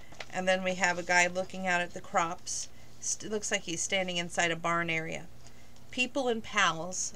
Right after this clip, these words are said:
honorable mention. Those lovely longhorns, who doesn't,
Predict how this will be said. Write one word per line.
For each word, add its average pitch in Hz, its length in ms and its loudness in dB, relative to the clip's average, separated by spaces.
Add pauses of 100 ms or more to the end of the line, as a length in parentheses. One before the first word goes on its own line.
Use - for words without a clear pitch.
(100)
honorable 190 440 2
mention. 185 500 -2 (520)
Those 196 260 2
lovely 208 360 6
longhorns, 180 680 0
who 180 120 -4
doesn't, 180 400 0